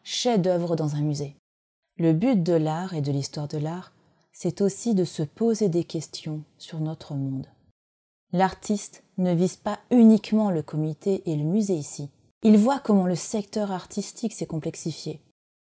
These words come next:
Il a conscience que les artistes peuvent s'émanciper, mais qu'ils restent aussi paradoxalement dépendants d'un système puissant.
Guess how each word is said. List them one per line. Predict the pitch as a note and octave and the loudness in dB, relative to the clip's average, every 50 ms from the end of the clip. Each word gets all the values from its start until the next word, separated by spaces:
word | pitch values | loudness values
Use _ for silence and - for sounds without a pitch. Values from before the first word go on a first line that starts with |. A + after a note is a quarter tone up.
| _ - | _ 0
Il | - F3+ E3+ E3+ | 4 4 4 4
a | F3 E3+ | 4 2
conscience | - - A#3 A#3 A3+ - - - A3 G#3 B3+ A3 - | 0 2 2 2 2 2 0 -2 0 0 0 0 -2
que | - - | -2 -2
les | E3+ E3 D3 E3+ | 0 0 0 0
artistes | E3 D#3+ - - - B3+ B3 - - - - _ | -4 -4 -6 -6 -6 -4 -4 -6 -10 -18 -16 _
peuvent | - F#3 E3+ E3 D#3 - _ _ _ _ | -6 -4 -4 -4 -4 -8 _ _ _ _
s'émanciper, | - - - - A3 G3+ F#3 E3+ - - - - A3+ A3+ D#4+ D4+ B3 - _ _ _ _ _ _ _ _ _ - | -14 -10 -4 0 2 2 2 2 -2 -4 -4 -4 -4 -2 -2 -4 -4 -6 _ _ _ _ _ _ _ _ _ 4
mais | G3 G#3+ B3 A#3+ | 6 6 6 4
qu'ils | - C#4+ C4+ C4+ | 4 2 2 2
restent | C4+ D#4 D#4+ D#4 - - | 2 2 -2 -4 -2 -2
aussi | A#3+ A#3 A3+ - - - - - | -2 -2 -2 -2 -8 -12 -12 -10
paradoxalement | - A#3+ A3+ A3+ G#3+ G#3+ A3 A3 - - A3 G#3 G3+ A3+ B3 A#3+ | -8 -6 -4 -2 -2 -2 -2 -4 -6 -4 0 2 2 2 4 2
dépendants | G#3 F3 E3+ A#3+ B3 A#3+ - A3 G#3 G#3 G3+ A#3 A3+ | 2 2 2 2 2 2 2 0 0 0 2 2 0
d'un | G3 F3 E3+ | 0 -2 -4
système | - - F3+ - - G3 F3+ D#3 | -6 -6 -6 -4 -4 -4 -4 -4
puissant. | - - - F3 - - D#3 D3 | -4 -8 -12 -10 -8 -8 -8 -10